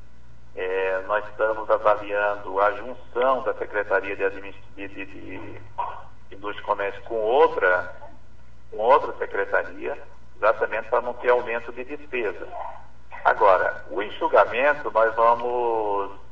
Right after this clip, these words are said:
ter em outras áreas, digamos, em cargos especiais, nós vamos ter algum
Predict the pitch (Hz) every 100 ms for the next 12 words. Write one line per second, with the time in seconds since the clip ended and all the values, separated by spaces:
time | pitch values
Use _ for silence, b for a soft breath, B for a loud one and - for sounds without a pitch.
0 | - 117 120 143 - 123 117 135 156 143
1 | 123 123 123 95 90 95 95 101 101 107
2 | 107 104 104 107 107 107 107 113 - 113
3 | 110 110 - - 101 - - 95 107 113
4 | 107 107 98 98 107 117 - - 120 127
5 | 123 117